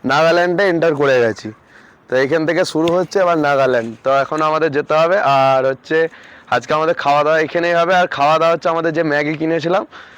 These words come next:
ওই ম্যাগি রামদা বানাচ্ছে। তো আজকে আমাদের ম্যাগি খেয়েই কাজ চালিয়ে নেবো, কারণ হচ্ছে সময় নেই গো, মানে, সময়ের জন্য আমরা রান্না করতে পারিনি, কিছু করার নেই। তো আমরা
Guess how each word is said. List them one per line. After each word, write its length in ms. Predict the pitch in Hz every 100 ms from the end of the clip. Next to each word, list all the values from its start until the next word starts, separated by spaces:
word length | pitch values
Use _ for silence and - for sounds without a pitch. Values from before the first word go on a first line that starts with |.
| - 131
ওই 80 | 135
ম্যাগি 240 | 139 139 156 143
রামদা 260 | 139 151 147
বানাচ্ছে। 360 | 139 156 - 190
তো 40 | 165 139
আজকে 160 | - 143
আমাদের 160 | 143 147
ম্যাগি 180 | 135 131 135
খেয়েই 160 | 156 139
কাজ 100 | 131 -
চালিয়ে 220 | 123 123
নেবো, 120 | 120 120
কারণ 140 | 170 202
হচ্ছে 160 | 196 196
সময় 260 | 180 196 196 165
নেই 120 | 131 113
গো, 100 | 110 - - - - - -
মানে, 160 | 127 135 131 120 - -
সময়ের 320 | 160 190 196 160
জন্য 140 | 190 196
আমরা 120 | 190 180
রান্না 220 | 160 160 143
করতে 220 | 127 131 120
পারিনি, 200 | 123 127
কিছু 120 | 156 160
করার 240 | 175 185 190 180
নেই। 100 | 165
তো 40 | 156
আমরা 140 | 156